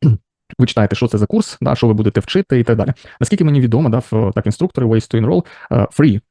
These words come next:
Е, якщо це у нас free, то, в принципі, окей. Тут, наскільки мені відомо, е, отримання саме сертифікату у вас може зайняти якісь гроші, да, але, в принципі, ну, в, залучитись, долучитись, е, до вивчення, да, ви можете. Давайте спробуємо щось, можливе,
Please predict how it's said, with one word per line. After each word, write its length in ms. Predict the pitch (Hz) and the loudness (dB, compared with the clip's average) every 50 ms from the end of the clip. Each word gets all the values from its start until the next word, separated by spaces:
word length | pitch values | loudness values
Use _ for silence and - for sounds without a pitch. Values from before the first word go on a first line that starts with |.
| _ | _
Е, 320 | - 110 107 104 104 - - | 0 2 2 2 2 0 0
якщо 220 | - 123 - 190 185 | -2 0 0 0 0
це 180 | - - 143 | 2 2 2
у 40 | 139 | 2
нас 240 | 131 120 - - - | 2 0 -2 -2 -4
free, 220 | 143 175 208 220 - | -2 0 0 -2 0
то, 240 | - 139 151 156 151 | 0 0 2 2 0
в 60 | 147 | -2
принципі, 480 | - 147 147 - - _ - 127 120 - - _ _ _ _ | -2 -2 -2 -4 -2 _ 0 0 0 -2 -4 _ _ _ _
окей. 280 | 131 - - 110 98 - - - - _ | -4 0 0 -2 -2 -2 -8 -20 -4 _
Тут, 180 | - 202 - | 0 0 2
наскільки 380 | 147 117 127 117 - - - 139 | 0 0 0 -2 -4 -2 -2 0
мені 160 | 127 127 123 | 2 2 2
відомо, 760 | 113 120 117 139 170 170 151 135 123 - - 117 110 107 107 - | 2 2 2 2 2 4 2 2 0 2 2 2 4 2 2 0
е, 40 | - - - - _ _ - - - - - - - | -4 -16 -20 -20 _ _ -20 -20 -20 -18 -20 -4 -4
отримання 400 | - - - 135 139 123 110 107 | -2 0 2 2 2 2 2 0
саме 200 | - 120 120 110 | 0 0 -2 -2
сертифікату 540 | - 117 113 - 113 123 - 127 110 - 95 | -2 -4 -6 -4 -4 -2 0 -2 -2 0 -2
у 40 | 104 | -4
вас 160 | - - - | -4 -4 -4
може 240 | 110 107 113 110 104 - - _ | -4 -2 -2 -2 -4 -6 -8 _
зайняти 400 | - 110 110 107 104 - - 101 | -2 0 2 2 0 0 0 0
якісь 320 | - 135 - 104 - 104 101 | 0 0 0 0 -2 0 0
гроші, 340 | 110 110 101 - - 180 165 | 0 0 0 0 -2 -2 0
да, 120 | 123 123 | 0 0
але, 180 | 123 110 120 131 | 0 0 0 -2
в 240 | - - - - _ | -4 -6 -18 -12 _
принципі, 320 | - 123 - - 117 104 - _ _ _ | -4 -4 -2 -2 -2 -2 -2 _ _ _
ну, 120 | 117 - - - | -10 -10 -8 -6
в, 200 | - 120 123 123 117 _ _ _ | -4 -4 -4 -4 -6 _ _ _
залучитись, 480 | - 107 123 127 123 - 135 117 - 101 | -2 2 2 2 2 2 0 0 0 0
долучитись, 580 | 101 120 120 117 - 120 107 - - - - - | 2 2 2 2 2 0 0 -2 -4 -4 -4 -4
е, 160 | 113 110 - | -2 -2 0
до 180 | 113 110 107 | 0 0 0
вивчення, 420 | 104 120 185 202 - - 143 117 107 | 2 0 0 0 -2 -4 -4 -2 -2
да, 120 | 113 123 | -2 -2
ви 140 | 110 110 120 | 0 0 0
можете. 300 | 113 107 - 113 - - | 0 -2 -2 -4 -6 -4
Давайте 240 | 120 131 147 - - | -4 -4 -2 -2 -4
спробуємо 320 | - - 143 - 113 - | -4 -2 -2 -2 -2 -4
щось, 240 | 110 - 113 - - - - _ _ | -2 -2 -4 -4 -4 -16 -20 _ _
можливе, 400 | - 107 110 117 110 107 98 | -2 0 2 2 2 2 0